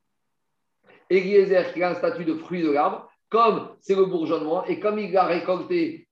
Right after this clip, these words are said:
le premier Shevat, donc c'est-à-dire qu'il est bourgeonné avant, donc c'est un fruit de la deuxième année. Donc tu vois, Charles,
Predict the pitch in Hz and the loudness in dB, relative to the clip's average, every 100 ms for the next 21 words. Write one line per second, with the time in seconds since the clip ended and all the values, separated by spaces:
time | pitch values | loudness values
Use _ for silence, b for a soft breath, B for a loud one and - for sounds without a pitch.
0 | - 160 160 - 180 180 170 127 - _ | -4 -2 -2 -4 -4 0 -2 -2 -8 _
1 | - 156 156 151 143 135 151 151 156 160 | -8 -2 0 0 -2 -4 -4 -4 -2 -2
2 | 151 139 147 143 120 110 175 190 185 - | -2 -4 -4 -4 -4 -2 -4 -2 -4 -4
3 | 175 170 156 - 160 208 175 170 170 170 | -4 -2 -4 -6 -8 -4 0 0 0 -2
4 | 151 190 190 165 147 139 139 160 160 196 | -2 -2 -2 -4 -6 -8 -8 -6 2 4
5 | 175 - 196 254 | 4 0 -4 -4